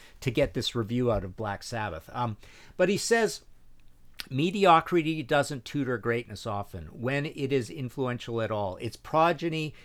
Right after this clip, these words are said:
usually achieve even ranker nadirs." Um, now, to start off with, this is the thing. Uh, early, early, um, rock criticism could be very experimental and,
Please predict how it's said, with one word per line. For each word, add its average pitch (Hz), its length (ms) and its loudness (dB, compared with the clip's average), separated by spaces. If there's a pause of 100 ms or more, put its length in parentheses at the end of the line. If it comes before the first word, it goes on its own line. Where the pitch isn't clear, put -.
usually 143 400 0
achieve 135 400 -2
even 131 420 -6 (120)
ranker 123 420 -2
nadirs." 98 640 -6 (300)
Um, 135 380 4
now, 156 260 4
to - 180 -4
start 202 300 6
off 190 240 12
with, 170 220 4 (500)
this 180 180 2
is 190 120 -2
the 196 100 0
thing. 139 320 0
Uh, 135 220 2 (100)
early, 220 600 6
early, 180 560 4
um, 151 200 2
rock 147 300 8
criticism 135 680 0
could 131 200 -2
be 113 140 0
very 156 420 0
experimental 127 840 0
and, 107 360 -6